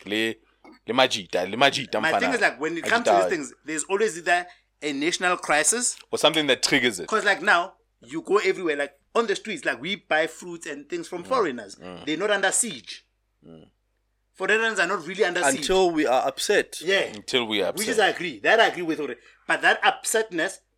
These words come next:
Speaker 1: It's
Speaker 2: it almost
Speaker 1: triggered by
Speaker 2: comes
Speaker 1: some-
Speaker 2: up. There's always a political underlying
Speaker 1: That
Speaker 2: trigger.
Speaker 1: triggers it.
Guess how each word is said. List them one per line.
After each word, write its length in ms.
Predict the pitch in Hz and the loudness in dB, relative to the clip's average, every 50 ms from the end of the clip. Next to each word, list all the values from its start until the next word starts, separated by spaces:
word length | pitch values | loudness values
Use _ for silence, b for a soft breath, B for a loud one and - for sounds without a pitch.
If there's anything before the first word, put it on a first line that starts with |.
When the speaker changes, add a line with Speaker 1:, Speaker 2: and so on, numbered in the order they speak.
| _ _ _ _ _ _ | _ _ _ _ _ _
Speaker 1:
It's 120 | - - 170 | -4 -4 0
Speaker 2:
it 80 | - | 2
almost 140 | - 147 139 | 4 6 6
Speaker 1:
triggered 160 | 113 123 127 - | 6 6 6 6
by 60 | - | 6
Speaker 2:
comes 140 | 208 214 - | 4 6 4
Speaker 1:
some- 80 | 107 101 | 2 0
Speaker 2:
up. 140 | - - - _ _ _ _ 123 | 0 -2 -10 _ _ _ _ -4
There's 160 | 143 170 180 | -2 -2 0
always 260 | 175 208 214 233 214 | 4 6 6 6 6
a 60 | 220 | 4
political 760 | 220 - - - 190 165 170 185 180 - - - 208 196 196 - - | 2 -2 -4 -4 -2 -2 -2 -2 -4 -6 -2 0 2 2 2 2 2
underlying 880 | 170 170 165 160 156 156 151 156 160 170 175 180 180 185 185 185 185 | 2 2 2 0 0 0 0 0 0 2 2 2 2 0 -4 -6 -10
Speaker 1:
That 280 | - _ _ - - - | -14 _ _ -20 -16 -10
Speaker 2:
trigger. 280 | - - 214 196 190 165 | -2 2 4 6 6 6
Speaker 1:
triggers 380 | - 127 123 110 110 104 92 | 4 2 2 2 0 -2 -2
it. 140 | 85 76 73 | -6 -14 -16